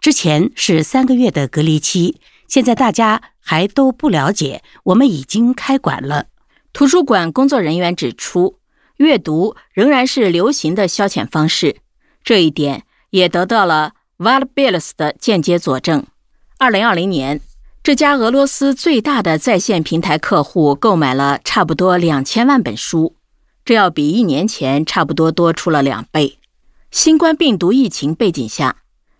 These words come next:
Speaker 2: 对心理学和自我分析方面的书籍兴趣大增。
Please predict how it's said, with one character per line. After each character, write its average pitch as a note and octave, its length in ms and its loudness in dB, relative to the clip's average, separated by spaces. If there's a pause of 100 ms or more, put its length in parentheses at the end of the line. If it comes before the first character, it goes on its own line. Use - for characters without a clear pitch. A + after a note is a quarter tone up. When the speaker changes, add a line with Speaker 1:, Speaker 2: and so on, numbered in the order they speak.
(120)
Speaker 2:
对 A#3+ 240 2
心 D#4+ 240 0
理 B3 100 4
学 D3+ 420 -2 (160)
和 G3 320 0
自 B3 220 -4
我 F#3 160 2
分 B3+ 220 0
析 B3 120 -2
方 F#3 220 -2
面 F3+ 140 0
的 C#3 80 -2
书 F#3 240 -4
籍 D3 240 0
兴 E3 260 0
趣 D#3+ 140 -2
大 D3+ 200 -2
增。 D#3+ 280 -2